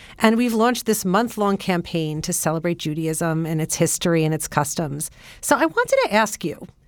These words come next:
what does being Jewish and proud mean to you?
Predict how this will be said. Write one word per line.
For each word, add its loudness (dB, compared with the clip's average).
what 0
does 0
being 0
Jewish 0
and -6
proud -4
mean 0
to -8
you? -12